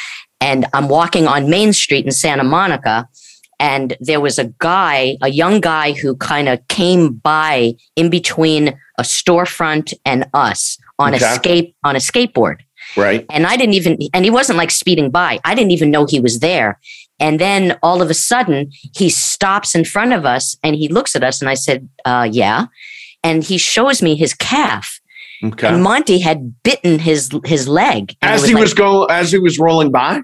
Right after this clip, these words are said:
Speaker 1: Yes, he was rolling by. I didn't even see it happen. And he had, like, a giant puncture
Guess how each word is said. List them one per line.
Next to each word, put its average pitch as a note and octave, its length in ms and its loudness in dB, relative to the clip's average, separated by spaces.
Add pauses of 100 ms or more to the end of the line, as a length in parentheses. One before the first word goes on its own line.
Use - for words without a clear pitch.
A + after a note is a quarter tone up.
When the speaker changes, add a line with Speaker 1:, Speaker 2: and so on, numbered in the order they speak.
Speaker 1:
Yes, F#3 340 0
he G3+ 80 2
was F3 140 2
rolling E3 380 2
by. E3+ 400 0 (260)
I C4+ 100 2
didn't C#4 180 2
even G#3+ 140 2
see G#3 180 2
it E3+ 60 2
happen. F3+ 420 -2 (600)
And F#3 140 0
he F#3 80 0
had, F#3+ 200 2
like, F3 120 0
a D#3 80 2 (140)
giant F#3+ 480 0
puncture B2+ 580 -2